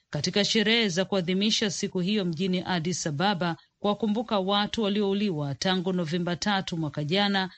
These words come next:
Abiy amesema ushindi kamili utapatikana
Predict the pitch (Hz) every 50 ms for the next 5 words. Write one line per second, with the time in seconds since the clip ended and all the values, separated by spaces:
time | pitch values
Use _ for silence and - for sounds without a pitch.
0 | - - - _ - 214 208 196 175 170 208 208 240 - 226 156 147 151 147 -
1 | - 202 202 196 - 190 196 - - 240 233 220 233 226 226 208 196 208 233 240
2 | 208 160 175 175 - - 196 180 190 175 - 175 - - 156 - - 180 160 151
3 | 156 151 147 147